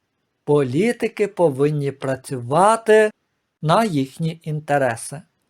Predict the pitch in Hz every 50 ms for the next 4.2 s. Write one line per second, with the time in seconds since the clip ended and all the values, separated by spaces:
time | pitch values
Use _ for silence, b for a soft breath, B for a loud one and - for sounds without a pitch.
0 | _ _ _ _ _ 143 143 135 117 - - 123 120 117 120 131 147 190 220 220
1 | 226 226 208 185 147 123 139 - _ _ _ _ _ _ _ _ _ - 135 131
2 | 127 139 151 156 - - - - 165 135 - _ _ _ _ _ - 120 127 135
3 | 123 - - 143 127 135 - - - 156 165 190 202 185 147 - _ _ - 127
4 | 117 120 156